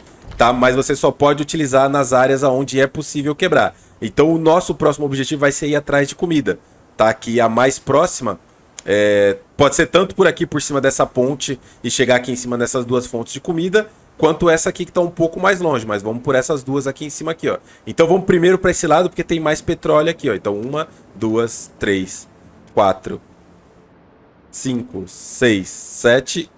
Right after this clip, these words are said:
oito, ó. Ainda fiquei do ladinho do petróleo ali, ó. E ok, aí vou gastar mais trezentos de mão de obra, então já gastei seiscentos, ó, empregados.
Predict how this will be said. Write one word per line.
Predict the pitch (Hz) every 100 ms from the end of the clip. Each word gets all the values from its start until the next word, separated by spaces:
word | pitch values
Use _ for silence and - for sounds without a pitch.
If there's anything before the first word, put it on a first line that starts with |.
| _
oito, | 120 107 - 98
ó. |
Ainda | 95
fiquei | 101 139
do | 127
ladinho | 143 143 120 180
do | 202
petróleo | 202 202 156 160
ali, | 156
ó. | 113 - _ _ _ -
E | 110
ok, | 135 135 104
aí |
vou | 98
gastar | 107 107 123
mais | 113 113
trezentos | 165 123 113 117
de | 147
mão | 151
de | 170
obra, | 170 104 98
então | 98 98
já | 110
gastei | 120 - 127
seiscentos, | 123 165 170 151 104 110
ó, | 104
empregados. | 104 147 131 110 92 -